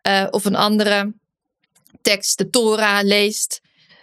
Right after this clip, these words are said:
Dan word je heel anders wakker dan wanneer je voor het slapen gaan Breaking Bad gaat kijken of zo. En je kunt het uitproberen. Probeer maar eens een week lang een super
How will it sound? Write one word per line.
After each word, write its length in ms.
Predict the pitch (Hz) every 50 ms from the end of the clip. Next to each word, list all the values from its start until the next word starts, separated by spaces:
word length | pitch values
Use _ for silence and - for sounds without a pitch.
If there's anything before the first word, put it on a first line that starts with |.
| - - _
Dan 180 | - 214 214 220
word 220 | 220 233 233 -
je 80 | 254 226
heel 520 | 214 196 202 208 214 226 233 247 277 285
anders 540 | - 254 254 254 254 254 254 262 269 - -
wakker 440 | 190 180 175 180 - 190 185 196 202
dan 180 | 220 226 214
wanneer 280 | 220 214 190 180 180 175
je 200 | 175 180 185 - 190
voor 160 | - - 185 185
het 120 | 185 -
slapen 360 | - - 175 170 165 - 175 -
gaan 460 | - 175 165 165 165 165 165 165 - _ _ _ _ _ _
Breaking 560 | - 165 170 170 165 165 - 160 160 156 151
Bad 280 | 170 170 165 165 - -
gaat 140 | 165 - -
kijken 360 | - 127 131 151 165 - -
of 80 | 160 -
zo. 360 | - - - - - - - _ _ _ - - - - _
En 100 | - -
je 60 | -
kunt 200 | - - 330 285
het 80 | - -
uitproberen. 640 | 277 - - 190 - 160 156 156 156 151 156 160
Probeer 340 | - - 214 202 233 240 233
maar 120 | 226 220
eens 120 | 214 214 -
een 140 | 208 185
week 220 | 175 208 233 247 247
lang 380 | 226 208 208 208 208 202 - _ _ - _ - -
een 140 | - 190
super 840 | 190 - - - - 214 226 226 226 233 196 190 180 175 170 165 -